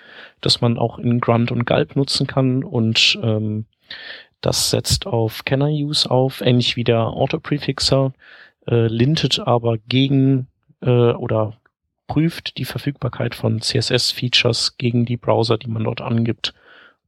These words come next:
und, ähm, <clears throat> sagt einem eben, wenn man irgendwelche Sachen verwendet, die dann, äh, die einer der Browser, die man abdecken möchte, nicht kann. Ähm, und der zweite Link, äh, ist, äh, einer auf,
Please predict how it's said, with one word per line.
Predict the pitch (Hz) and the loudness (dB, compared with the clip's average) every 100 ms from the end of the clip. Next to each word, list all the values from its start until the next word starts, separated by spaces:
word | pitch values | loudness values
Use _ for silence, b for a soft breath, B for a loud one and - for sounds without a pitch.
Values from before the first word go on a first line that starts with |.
| _ | _
und, | 117 117 - - | -6 0 -2 0
ähm, | 117 107 107 110 _ _ - | -2 0 -2 -6 _ _ -2
<clears throat> | 185 165 143 117 - _ | 2 4 4 0 -8 _
sagt | - 120 - | -2 -2 2
einem | 113 107 | 0 2
eben, | 117 110 - B B B B | 4 2 2 B B B B
wenn | - 113 | -2 0
man | - | 0
irgendwelche | 123 110 117 | 0 0 0
Sachen | 107 - 113 | -2 0 -2
verwendet, | 117 110 110 113 110 - - | 0 2 4 4 2 -2 -4
die | - 113 | -6 -4
dann, | 110 107 107 113 - _ - | 0 0 0 -2 -6 _ -6
äh, | 113 110 110 - - | -2 0 -2 -6 -6
die | - | 0
einer | 117 117 | 2 4
der | 113 | 2
Browser, | 110 107 113 110 | 2 2 2 0
die | 113 | 0
man | 117 113 113 B B B B | 0 2 0 B B B B
abdecken | 120 - 110 - 104 | -4 0 -2 0 0
möchte, | 104 - | 0 -2
nicht | 110 117 | -2 -2
kann. | - 107 113 - _ _ _ _ _ _ _ _ _ _ _ _ - - | -4 -4 -6 -8 _ _ _ _ _ _ _ _ _ _ _ _ -16 -10
Ähm, | - 127 120 120 120 b b b b b _ | 2 2 4 2 0 b b b b b _
und | 127 123 | 2 4
der | 123 | 2
zweite | - 127 - | 2 2 2
Link, | 143 135 139 - - | 2 4 4 -2 -4
äh, | - 117 107 | 2 2 2
ist, | - 123 - - - | 0 0 2 2 0
äh, | - | -2
einer | 117 107 - - 120 120 113 | -2 -2 -2 0 2 4 2
auf, | - 113 117 - - | 0 -4 -4 -12 -12